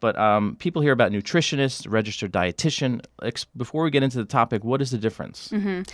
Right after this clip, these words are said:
Speaker 2: They do sound like they would be one and the same, and I think a lot of people, or most people,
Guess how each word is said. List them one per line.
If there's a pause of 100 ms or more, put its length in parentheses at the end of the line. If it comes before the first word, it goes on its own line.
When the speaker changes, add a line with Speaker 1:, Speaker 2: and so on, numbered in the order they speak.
(200)
Speaker 2:
They
do
sound
like
they
would
be
one
and
the
same,
and
I
think
a
lot
of
people,
or
most
people,